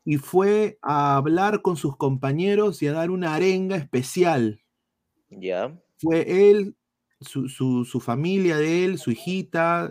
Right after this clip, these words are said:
Speaker 1: ¿no? Lo fueron a visitar lo-, a los chicos en la concentración de Chile y les ha dicho, "Muchachos, yo no
Speaker 2: <laughs>
Speaker 1: estoy,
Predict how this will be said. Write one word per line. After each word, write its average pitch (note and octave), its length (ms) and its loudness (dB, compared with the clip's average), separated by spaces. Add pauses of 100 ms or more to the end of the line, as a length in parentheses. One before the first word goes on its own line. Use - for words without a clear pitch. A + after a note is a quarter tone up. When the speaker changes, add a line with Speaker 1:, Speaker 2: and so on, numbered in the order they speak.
Speaker 1:
¿no? D3+ 320 -4
Lo A#2+ 140 0
fueron D3+ 260 -4
a - 20 -2
visitar D3+ 240 -2
lo-, D#3+ 180 -2
a C3+ 60 0
los A#2+ 220 0
chicos D#3 360 -6
en D3 60 -2
la C#3 100 -2
concentración A2 540 -4
de D#3 120 -2
Chile F#3+ 440 0 (640)
y C#3 100 0
les C#3+ 200 2
ha F3+ 60 2
dicho, F3 300 0
"Muchachos, D3 520 0
yo F#3 160 4
no F#3+ 80 2
Speaker 2:
<laughs> - 20 2
Speaker 1:
estoy, G3+ 680 2